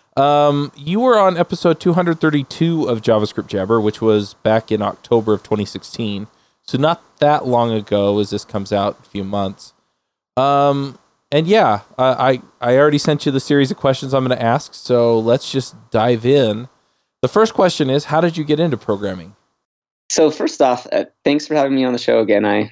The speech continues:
Speaker 2: really appreciate it. It's a huge honor. In terms of getting into programming, so my backstory is that I was originally working on a mathematics theorem.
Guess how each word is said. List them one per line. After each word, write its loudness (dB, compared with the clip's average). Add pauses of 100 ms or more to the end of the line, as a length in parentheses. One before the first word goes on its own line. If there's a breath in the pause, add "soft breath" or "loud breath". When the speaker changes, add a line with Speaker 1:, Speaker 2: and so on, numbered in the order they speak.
Speaker 2:
really 4
appreciate -2
it. -4
It's -10
a -4
huge 0
honor. 0 (260)
In 6
terms 2
of -2
getting 4
into 4
programming, 2
so 2
my 2
backstory 0
is 2
that 0
I 4
was 0
originally 2
working 4
on 2
a 4
mathematics 0
theorem. -2